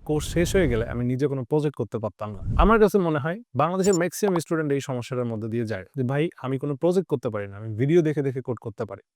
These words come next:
সেকেন্ড আর একটা প্রবলেম হচ্ছে, কেউ ফ্রন্ট এন্ড শেখায়, কেউ ব্যাক এন্ড শেখায়, কেউ আলাদাভাবে ক্লাউড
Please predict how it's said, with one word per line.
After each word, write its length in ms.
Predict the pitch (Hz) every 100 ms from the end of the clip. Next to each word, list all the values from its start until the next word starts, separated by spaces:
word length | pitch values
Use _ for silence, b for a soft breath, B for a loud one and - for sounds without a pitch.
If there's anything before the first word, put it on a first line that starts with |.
| -
সেকেন্ড 300 | 226 233 233
আর 60 | 220
একটা 140 | 214
প্রবলেম 320 | 196 185 180 175
হচ্ছে, 240 | 151 170 -
কেউ 140 | 185 170
ফ্রন্ট 340 | 185 170 180
এন্ড 120 | 175
শেখায়, 280 | 170 165 156 139
কেউ 100 | 135 135
ব্যাক 140 | 139
এন্ড 120 | 160 143
শেখায়, 360 | 151 139 127 131
কেউ 100 | 143
আলাদাভাবে 380 | 135 139 139 135
ক্লাউড 300 | - 160 160